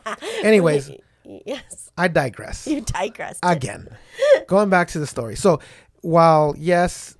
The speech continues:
Speaker 2: the Native Americans took the big fucking, um, point in this story,
Speaker 1: Mm-hmm.
Speaker 2: um,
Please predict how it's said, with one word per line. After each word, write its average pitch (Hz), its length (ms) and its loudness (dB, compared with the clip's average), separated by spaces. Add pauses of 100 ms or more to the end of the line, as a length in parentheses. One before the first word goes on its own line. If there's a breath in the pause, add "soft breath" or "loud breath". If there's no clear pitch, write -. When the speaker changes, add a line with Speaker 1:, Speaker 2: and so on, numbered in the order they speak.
Speaker 2:
the 143 180 -6
Native 156 260 0
Americans 156 480 -2
took - 320 -4
the 131 120 -6
big 135 320 -4
fucking, 131 800 -6 (440 soft breath)
um, 117 680 -8 (600)
point 160 420 0
in 147 140 -4
this 147 160 -4
story, 175 500 -2 (140)
Speaker 1:
Mm-hmm. 247 400 -10
Speaker 2:
um, 123 460 -6